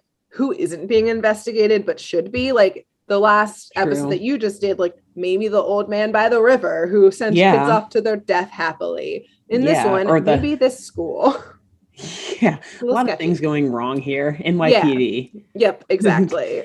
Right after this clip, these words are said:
Speaker 2: <laughs> Go, go
Speaker 1: Um,
Speaker 2: check them out.
Speaker 1: yeah, it's not great. So, uh, then our suspects. So
Speaker 2: Mm-hmm.
Speaker 1: we, or I guess not even suspects. Here's everyone we've met so
Speaker 2: Mm-hmm.
Speaker 1: far,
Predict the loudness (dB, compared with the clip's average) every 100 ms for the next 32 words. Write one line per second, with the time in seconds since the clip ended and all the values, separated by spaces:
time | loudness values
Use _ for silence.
0 | -10 2 4 4 2 0 0 -2 -4 -4
1 | -4 -4 -8 -10 -18 0 2 2 0 -2
2 | -2 -4 -4 -6 -6 -10 -6 4 6 6
3 | 6 4 2 0 -2 -4 -4 -4 -8 -6
4 | -6 -6 -6 -6 -6 -14 -20 _ _ _
5 | -4 2 4 4 2 -2 -6 -2 2 2
6 | 2 2 4 2 -2 -6 _ _ -2 -2
7 | -4 -10 -8 -8 -6 -2 -2 -2 -4 -6
8 | -6 -8 -10 -12 -14 -16 -20 -12 -8 -8
9 | -4 -4 -4 -8